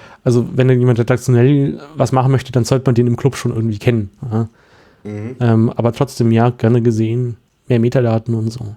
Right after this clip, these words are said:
Speaker 1: ja.
Speaker 2: Mhm, immer gut.
Speaker 1: Und natürlich auch, wer, wer Ruby und JavaScript kann, ist natürlich auch bei jeglicher Art von Software,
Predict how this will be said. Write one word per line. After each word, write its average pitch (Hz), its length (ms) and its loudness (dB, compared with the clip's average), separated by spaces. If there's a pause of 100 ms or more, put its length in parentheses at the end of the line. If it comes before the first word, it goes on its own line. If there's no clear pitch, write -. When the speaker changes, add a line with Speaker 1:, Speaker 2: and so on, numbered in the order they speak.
(100)
Speaker 1:
ja. 135 140 -16 (920)
Speaker 2:
Mhm, 131 260 -6 (140)
immer 135 200 2
gut. 113 340 -2
Speaker 1:
Und 143 120 2
natürlich 170 360 0
auch, 156 220 0
wer, 135 240 0 (240)
wer 135 100 2
Ruby 156 260 2
und 135 160 -2
JavaScript 151 440 -2
kann, 151 300 -2 (500)
ist - 160 -4
natürlich 135 340 0
auch 135 320 -2
bei 131 100 0
jeglicher 147 480 2
Art 135 120 -2
von 131 160 -2
Software, 117 560 -4